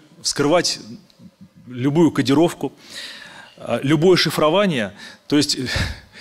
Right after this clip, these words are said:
любые вот эти <clears throat> криптографические изыскания,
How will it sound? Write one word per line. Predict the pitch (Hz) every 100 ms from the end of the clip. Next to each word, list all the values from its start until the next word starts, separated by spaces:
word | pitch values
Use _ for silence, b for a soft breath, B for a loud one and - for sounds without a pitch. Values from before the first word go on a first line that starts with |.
| B -
любые | 147 165 156
вот | 147
эти | 151 151 - -
<clears throat> | 175 180 131 - - - _ _ _ - - - _ _ - _ _ _ -
криптографические | 175 175 - 139 175 170 170 - - 139 131
изыскания, | 147 - 202 208 143 104